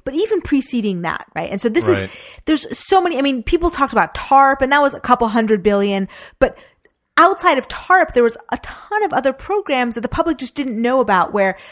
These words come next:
Speaker 1: the banks are buying up a lot of the, uh, sorry, the Federal Reserve is buying up a lot of these toxic asset, assets from the banks that they still own. In, in, in effect, we nationalized, um, the majority of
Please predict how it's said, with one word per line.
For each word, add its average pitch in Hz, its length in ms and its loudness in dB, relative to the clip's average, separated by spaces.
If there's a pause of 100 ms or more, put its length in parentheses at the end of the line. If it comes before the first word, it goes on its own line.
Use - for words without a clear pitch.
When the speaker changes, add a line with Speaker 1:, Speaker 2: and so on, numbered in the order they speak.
(120)
Speaker 1:
the 220 80 -4
banks 208 220 4
are 240 80 2
buying 262 580 0
up 247 120 0
a 226 40 -4
lot 208 240 2
of 208 80 -2
the, 190 180 -4
uh, 214 140 2 (180)
sorry, 220 180 -2
the 202 100 -4
Federal 233 240 2
Reserve 226 340 4
is 202 80 -2
buying 240 400 -2
up 240 100 -4
a 202 60 -8
lot 185 180 -2
of 175 80 -8
these 180 180 -8 (220)
toxic 233 400 2
asset, 190 400 -2 (220)
assets 196 340 -2
from 180 160 -6
the 175 80 -6
banks 294 380 -4 (340)
that - 140 -2
they 311 100 4
still - 420 -2
own. 269 280 -4
In, 233 220 -4 (420)
in, 262 160 -6 (180)
in 311 520 2
effect, 320 500 0
we 247 220 -2
nationalized, 196 1120 -2 (520)
um, 185 340 -2 (460)
the 202 120 0
majority 226 680 2
of 185 360 -4